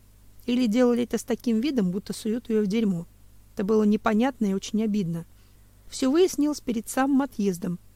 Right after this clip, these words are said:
Оказывается, он, Семён, в одно из первых посещений имел глупость пройтись по улице в шортах. А это, извините, ни в какие рамки. Причём днём позже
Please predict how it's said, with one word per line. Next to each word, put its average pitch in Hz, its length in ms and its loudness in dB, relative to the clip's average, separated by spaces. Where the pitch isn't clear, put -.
Оказывается, 254 680 -2
он, 277 280 -2
Семён, 202 420 -2
в 220 40 0
одно 247 220 2
из - 160 0
первых 277 380 -2
посещений 214 800 -2
имел 226 260 2
глупость 196 500 -6
пройтись 202 460 -8
по - 120 -8
улице 202 400 -4
в - 60 -8
шортах. - 520 -10
А 196 80 -4
это, 196 200 -2
извините, 247 500 0
ни 277 100 0
в - 60 -10
какие 269 360 -4
рамки. 220 380 -4
Причём 226 300 2
днём 220 260 0
позже 247 360 -4